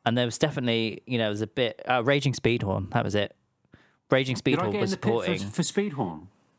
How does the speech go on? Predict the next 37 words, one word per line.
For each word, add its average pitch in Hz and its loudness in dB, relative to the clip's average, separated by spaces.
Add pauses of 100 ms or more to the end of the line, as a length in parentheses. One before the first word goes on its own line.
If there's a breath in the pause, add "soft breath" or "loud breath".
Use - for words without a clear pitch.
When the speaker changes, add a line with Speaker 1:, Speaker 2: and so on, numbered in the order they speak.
(160)
Speaker 1:
Yeah, 117 2 (300)
and 107 -2
it 95 -4
was - -6
just, - -6
yeah, 107 0
that 107 0
was 110 -6
quite - -4 (220)
brutal. 113 -4 (500 loud breath)
Speaker 2:
Nice. 95 -2
M-, 135 -2
the 127 -2
one 156 -2
thing 151 -4
I 143 0
remember 131 -2
about 117 -2
that 113 -4
gig, - -6
we're, 123 0
we're 131 -2
going 113 -2
back 104 -6
to - -16
two 110 0
thousand 98 -4
and 90 -6
five 98 -2
for 90 -10
that 90 -6
gig 82 -10
at, 87 -12 (320)
at, 87 -14 (100)
at 92 -16
Mean 90 -12
Fiddler, 82 -16